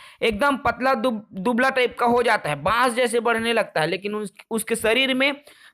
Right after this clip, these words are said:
बिल्कुल मोटापा नहीं होती, एकदम पतला दुबला होता है। तो किसी की मोटाई बढ़ती है तो किसी की हाइट बढ़ती है, ठीक है।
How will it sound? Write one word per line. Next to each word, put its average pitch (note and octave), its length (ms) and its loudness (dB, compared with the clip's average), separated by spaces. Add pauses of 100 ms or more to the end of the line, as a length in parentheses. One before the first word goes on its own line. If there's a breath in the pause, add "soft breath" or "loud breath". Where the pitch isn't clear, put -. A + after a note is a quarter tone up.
बिल्कुल B3+ 380 -2
मोटापा C4 460 0
नहीं C4 180 0
होती, F#3+ 240 0
एकदम A3 300 -2
पतला A3+ 320 0
दुबला G#3 300 0
होता D#3 280 0
है। A#2 200 -8
तो F#3 120 -6
किसी A3+ 360 -6
की C4+ 280 -2 (340 loud breath)
मोटाई A3+ 400 2
बढ़ती B3+ 380 0
है B3+ 180 2 (260 soft breath)
तो G3+ 80 -10
किसी A3+ 320 -4
की C4 300 -2 (220 loud breath)
हाइट A#3+ 340 0
बढ़ती D3 360 -4
है, A#2+ 140 -8
ठीक C4+ 240 -2
है। C#3 160 -4